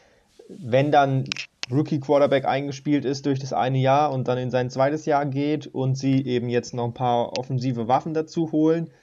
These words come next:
dann haben sie aktuell noch zweiundzwanzig Komma sechs Millionen Dead Money in diesem Jahr, was dann nächstes Jahr ja auch wieder rausfällt. Also da haben sie richtig Cap Space. Zum Beispiel zahlen sie noch über sieben Millionen für einen Luke Kuechly, der halt einfach,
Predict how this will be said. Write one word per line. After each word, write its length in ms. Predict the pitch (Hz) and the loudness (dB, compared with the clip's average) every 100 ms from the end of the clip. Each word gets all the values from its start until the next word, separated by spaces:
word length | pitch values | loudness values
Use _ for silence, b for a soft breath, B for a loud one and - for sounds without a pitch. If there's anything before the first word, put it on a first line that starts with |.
| b b b - | b b b -2
dann 180 | 123 127 | 0 2
haben 140 | 139 | 0
sie 120 | 131 | 0
aktuell 400 | 104 135 147 131 | -2 -2 0 0
noch 140 | 127 120 | 0 -4
zweiundzwanzig 840 | - 123 127 135 131 131 131 135 | -4 -2 -2 -4 -4 -4 -6 -8
Komma 220 | 135 131 | -4 -2
sechs 300 | 117 127 - | 0 -2 -4
Millionen 340 | 135 127 127 | -4 -2 -2
Dead 180 | 120 123 | 0 0
Money 380 | 117 120 131 151 | 0 -2 0 -4
in 100 | 143 | -4
diesem 300 | 135 135 139 | -2 -2 -2
Jahr, 480 | 135 131 143 147 139 | -2 -2 -2 -6 -2
was 180 | 120 123 | -2 -2
dann 220 | 120 117 | -4 -2
nächstes 340 | 117 127 131 | -4 -6 -6
Jahr 140 | 123 113 | -2 0
ja 140 | 113 | 2
auch 180 | 120 131 | 0 -2
wieder 220 | 117 113 | -2 0
rausfällt. 720 | 107 110 107 120 - 127 127 | -2 -2 -2 -2 0 0 0
Also 160 | 120 110 | -2 -4
da 100 | 110 | -6
haben 160 | 117 | -6
sie 140 | 113 117 | -6 -6
richtig 260 | 123 135 | -6 -8
Cap 220 | 131 120 113 | -8 -8 -8
Space. 420 | - 117 127 131 b b b b b _ | -4 -2 0 -4 b b b b b _
Zum 140 | - 113 | -4 -2
Beispiel 280 | 113 127 | 0 -2
zahlen 300 | 113 120 120 | 0 2 2
sie 80 | 123 | 2
noch 140 | 120 127 | -2 -2
über 240 | 139 135 | 0 0
sieben 260 | 123 139 135 | 2 0 2
Millionen 420 | 127 123 131 135 | 2 2 2 0
für 120 | 135 | 0
einen 200 | 127 123 | -2 0
Luke 240 | 123 135 | -2 -2
Kuechly, 480 | 143 147 139 147 147 | -2 -4 -2 0 0
der 220 | 131 131 | 2 2
halt 220 | 131 127 123 | 4 2 2
einfach, 380 | 123 117 120 | -2 -4 -6